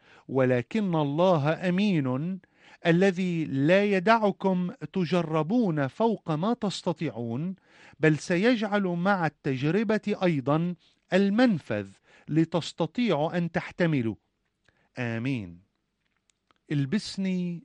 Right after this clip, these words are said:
بجمالك يا سيدي يسوع، واجعل حياتي نورا لأربح النفوس. وإن سلكت يوما في نفق الظلام،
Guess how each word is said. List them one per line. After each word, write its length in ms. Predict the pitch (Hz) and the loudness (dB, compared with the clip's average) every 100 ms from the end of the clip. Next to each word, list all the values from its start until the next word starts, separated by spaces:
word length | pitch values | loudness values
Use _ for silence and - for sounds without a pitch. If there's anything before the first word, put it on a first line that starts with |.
| - | -18
بجمالك 1000 | 131 139 139 156 143 143 156 151 139 131 _ _ _ _ _ 131 | -6 -4 -2 -2 0 2 2 2 -2 -4 _ _ _ _ _ -6
يا 300 | 131 156 151 | -2 0 0
سيدي 840 | - 196 190 160 123 123 113 113 | -2 -4 -4 -6 -4 -4 -4 -8
يسوع، 520 | - 139 123 110 101 _ _ _ _ _ _ _ _ _ - | -8 -6 -6 -6 -12 _ _ _ _ _ _ _ _ _ -8
واجعل 680 | 127 226 190 160 165 160 147 | -2 0 0 -2 0 0 -2
حياتي 720 | - 151 160 196 185 165 151 | -4 -2 0 0 -2 -4 -2
نورا 640 | 190 180 165 160 156 156 147 _ _ - | -2 0 0 -2 -4 -10 -16 _ _ -8
لأربح 720 | 135 180 196 226 160 143 - | -2 -2 -2 -4 -4 -6 -6
النفوس. 760 | 123 117 - 117 104 - - _ _ _ _ _ _ _ _ _ | -8 -8 -8 -10 -12 -16 -20 _ _ _ _ _ _ _ _ _
وإن 380 | 139 185 233 269 | -2 0 0 -2
سلكت 480 | - 240 220 - - | 0 0 0 -2 -2
يوما 640 | 185 147 123 107 95 92 92 _ _ _ _ _ | 0 2 0 -4 -8 -10 -18 _ _ _ _ _
في 360 | - 160 143 | -4 -2 0
نفق 480 | 135 190 - 165 147 | 0 -2 -2 -6 -6
الظلام، 720 | 113 104 110 117 120 113 107 | -8 -6 -4 -2 -4 -6 -12